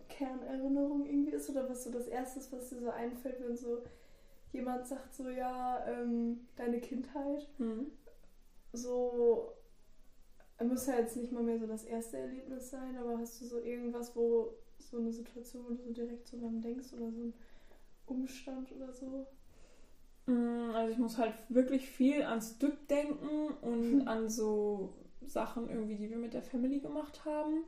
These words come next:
Speaker 1: Ja.
Speaker 2: Zum Beispiel unser Urlaub in Holland, wo wir mit der ganzen Familie waren, also wirklich mit allen. Das war richtig geil. Oder
Speaker 1: Das war
Speaker 2: in
Speaker 1: immer
Speaker 2: Ko-,
Speaker 1: so
Speaker 2: äh,
Speaker 1: cool.
Speaker 2: waren wir in Cochem? Also über Silvester waren wir einmal in Cochem.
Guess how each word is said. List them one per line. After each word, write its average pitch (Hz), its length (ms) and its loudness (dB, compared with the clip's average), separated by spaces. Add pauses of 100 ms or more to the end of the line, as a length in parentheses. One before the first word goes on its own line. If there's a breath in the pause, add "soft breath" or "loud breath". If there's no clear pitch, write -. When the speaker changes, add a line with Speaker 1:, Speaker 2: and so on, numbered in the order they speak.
(140)
Speaker 1:
Ja. 247 100 -6 (220)
Speaker 2:
Zum 240 100 0
Beispiel 226 240 -2
unser 220 400 2
Urlaub 226 360 4
in 220 180 -4
Holland, 254 580 2
wo 220 100 -4
wir 226 180 2
mit 220 180 -2
der 220 100 0
ganzen 226 300 -2
Familie 247 520 2
waren, 247 160 0
also 208 260 2
wirklich 220 220 0
mit 214 160 -2 (140)
allen. 254 500 8 (480 loud breath)
Das - 120 -10
war 220 200 0
richtig - 360 0
geil. 262 280 8
Oder 240 160 10
Speaker 1:
Das 226 100 8
war 233 60 -2
Speaker 2:
in 220 220 8
Speaker 1:
immer 214 100 0
Speaker 2:
Ko-, 214 80 0
Speaker 1:
so 214 80 0
Speaker 2:
äh, 214 180 4
Speaker 1:
cool. 226 160 4 (840)
Speaker 2:
waren 226 160 -10
wir 233 60 -10
in 180 160 -10
Cochem? 285 600 -2
Also 220 220 0
über 214 160 4
Silvester 240 440 4
waren 285 120 2
wir 277 80 0
einmal 277 200 0
in 269 60 -2
Cochem. 302 400 -4